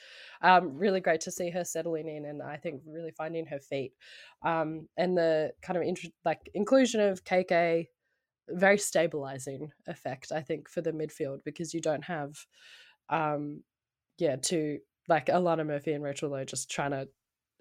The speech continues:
do everything. They can kind of focus on the things they're good at, 'cause you've got someone with that experience and that, yeah, I guess just composure on the ball and, and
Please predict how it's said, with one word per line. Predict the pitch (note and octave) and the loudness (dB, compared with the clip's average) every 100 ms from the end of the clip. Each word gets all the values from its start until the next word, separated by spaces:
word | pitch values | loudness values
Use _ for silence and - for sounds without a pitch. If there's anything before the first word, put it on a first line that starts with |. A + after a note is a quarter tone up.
| E3+ | -4
do | - E3 D#3 | 2 2 4
everything. | D3+ D#3+ D#3+ D3 C#3+ F3+ D4+ | 2 2 0 -2 -2 0 0
They | G3+ E3 | 0 0
can | E3+ | -2
kind | E3 D3+ | -2 -4
of | D3+ | -4
focus | D3+ D3 D3 | -6 -4 -6
on | D3+ | -6
the | D3+ | -8
things | C#3+ D3+ D3 | -6 -6 -2
they're | D3 | -2
good | D3 C#3 | 0 -4
at, | C3 - | -6 -6
'cause | F3+ D#3+ | -6 -4
you've | D#3 | -4
got | D#3 C3 _ - - _ _ - | -4 -4 _ -20 -20 _ _ -6
someone | E3+ D#3+ D3+ | 0 0 -2
with | D3+ C#3+ | -6 -2
that | D3+ C#3 - | 0 0 -2
experience | D#3 - - D3+ D3 C#3+ - - | -4 0 2 4 2 -2 -2 -2
and | D#3 D3 | -2 -2
that, | C#3 - _ _ _ _ _ _ _ _ _ - | -6 -10 _ _ _ _ _ _ _ _ _ 8
yeah, | C4 E3 - | 10 10 8
I | F3+ | 6
guess | F3 D#3+ | 6 4
just | F3+ F3+ | 0 0
composure | F3+ D#3+ D3+ D#3 E3 | 0 0 0 -2 -2
on | D3 | -4
the | D3+ | -4
ball | C#3+ C#3+ C#3+ | -4 -4 -4
and, | C#3 C#3+ - | -4 -6 -8
and | D#3 C#3+ | -8 -8